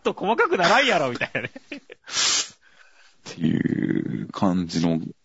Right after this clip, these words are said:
Speaker 2: 完全なるギャグがぶっ込まれて、それで、その後の展開が全てギャグで勝ちましたからね。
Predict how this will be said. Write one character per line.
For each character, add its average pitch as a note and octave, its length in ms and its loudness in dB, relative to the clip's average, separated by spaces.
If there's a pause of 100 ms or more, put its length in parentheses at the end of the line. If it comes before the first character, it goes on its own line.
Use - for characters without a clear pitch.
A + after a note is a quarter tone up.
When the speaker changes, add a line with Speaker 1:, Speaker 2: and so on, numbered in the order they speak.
(120)
Speaker 2:
完 G2+ 300 0
全 F#2+ 200 0
な F#2+ 100 2
る D2+ 80 -6
ギ F2 120 0
ャ E2+ 60 0
グ D2 100 -6
が C#2 200 0
ぶ - 140 -8
っ - 20 -8
込 - 220 -6
ま D#2 80 2
れ D#2 80 0
て、 D2+ 360 0 (280)
そ - 260 -2
れ E2+ 60 -2
で、 E2 380 0 (500)
そ - 140 -2
の A2+ 60 2
後 A#2 120 -2
の E2 80 -2
展 F2+ 160 0
開 D2+ 140 0
が C#2+ 60 0
全 - 200 -2
て - 100 -2
ギ G2+ 100 -2
ャ G2+ 40 -2
グ G#2 80 2
で E2 60 0
勝 - 140 -4
ち - 40 -6
ま - 60 -8
し - 60 -4
た - 60 -4
か D#2+ 80 -8
ら - 80 -8
ね。 - 140 -12